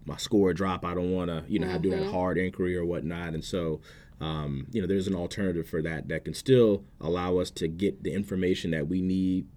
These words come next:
Speaker 1: to move you
Speaker 2: Some
Speaker 1: along.
Speaker 2: information.
Speaker 1: Yeah, yeah, get, get some of the information that you need for
Speaker 2: Mm-hmm.
Speaker 1: the, uh, you know, to start the, you know, pre-qualification slash pre-approval process,
Speaker 2: Mm-hmm.
Speaker 1: um, that doesn't have that hard inquiry, um, that a lot of folks dread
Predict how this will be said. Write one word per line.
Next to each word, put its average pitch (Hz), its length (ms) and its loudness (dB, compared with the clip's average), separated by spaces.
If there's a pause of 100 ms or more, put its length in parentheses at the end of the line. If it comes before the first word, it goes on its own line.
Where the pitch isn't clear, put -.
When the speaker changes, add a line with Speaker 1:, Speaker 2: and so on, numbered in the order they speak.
Speaker 1:
to 73 380 -2 (320)
move 90 200 2
you - 60 4
Speaker 2:
Some - 140 4
Speaker 1:
along. 92 160 2
Speaker 2:
information. 196 440 0 (120)
Speaker 1:
Yeah, 78 300 6 (100)
yeah, 107 220 4
get, 117 200 2
get 123 140 6
some 123 160 6
of 101 60 6
the 95 40 2
information 82 420 -2
that 80 140 -4
you 85 60 -2
need 82 240 0
for 80 160 0
Speaker 2:
Mm-hmm. - 0 -
Speaker 1:
the, 78 160 0
uh, 71 400 -6
you 117 80 -2
know, 76 100 -2
to 73 260 -2 (160)
start - 300 -4
the, 76 140 -2 (100)
you 101 80 -2
know, 78 80 -2
pre-qualification 85 800 -4
slash 76 280 -6
pre-approval 95 440 0
process, 104 580 -2
Speaker 2:
Mm-hmm. 95 420 -10
Speaker 1:
um, 80 200 -2
that 80 160 -2
doesn't 90 280 -2
have 82 300 -6
that 76 400 -4
hard 85 380 -4
inquiry, 78 580 -4 (340)
um, 62 440 -10
that 80 260 -2
a 67 60 -8
lot 78 200 -4
of 76 60 -8
folks 78 300 -4
dread 76 420 -4